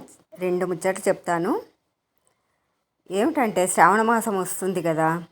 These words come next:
శ్రావణ మాసంలో ఆడపడుచులందరూ, ముత్తైదువులందరూ పసుపొట్టు కోసము,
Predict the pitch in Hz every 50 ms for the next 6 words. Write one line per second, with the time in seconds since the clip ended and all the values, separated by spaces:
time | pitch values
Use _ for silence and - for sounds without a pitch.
0 | _ _ _ - - - 170 165 170 175 185 180 180 180 175 - 175 160 160 160
1 | 175 202 175 - - _ _ _ _ _ _ _ _ _ - 160 170 180 185 180
2 | 185 180 175 - - 170 170 170 170 170 165 165 165 165 165 170 170 165 160 165
3 | - 185 185 185 180 180 175 175 165 170 165 165 165 165 160 160 160 160 160 160
4 | - 156 156 156 - 175 170 202 185 - 190 170 - 175 165 160 - 160 151 165
5 | 196 285